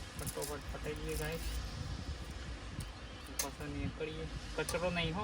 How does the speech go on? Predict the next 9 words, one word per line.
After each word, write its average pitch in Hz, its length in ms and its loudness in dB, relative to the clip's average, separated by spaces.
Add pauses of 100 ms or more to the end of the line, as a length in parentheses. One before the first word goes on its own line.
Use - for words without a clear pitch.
ગાઈસ, 190 260 6
તો - 280 10
ડુંગળીનો 156 460 4 (140)
પોતરો 143 380 8
હોય 135 200 8
એટલે 147 220 6
આનાથી 147 460 4
તો 156 100 2
કંઈ 156 180 6